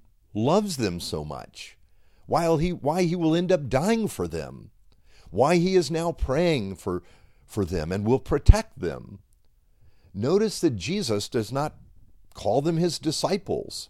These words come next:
They are that for sure. But to Jesus, they are this precious gift that the Father has given to him.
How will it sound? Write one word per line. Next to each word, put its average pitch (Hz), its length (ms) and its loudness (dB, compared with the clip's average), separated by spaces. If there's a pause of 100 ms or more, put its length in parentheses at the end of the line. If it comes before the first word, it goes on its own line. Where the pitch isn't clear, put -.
They 113 160 0
are 120 220 2
that 110 320 0
for - 180 -10
sure. 107 640 0 (720)
But 123 140 -4
to 120 100 -4
Jesus, 98 840 -6 (600)
they 131 180 -2
are 131 140 -2
this 101 260 -4
precious - 560 -6
gift 95 480 -4
that 87 160 -6
the 98 80 -4
Father 82 460 -6
has 80 120 -10
given 82 300 -8
to 67 100 -12
him. - 400 -18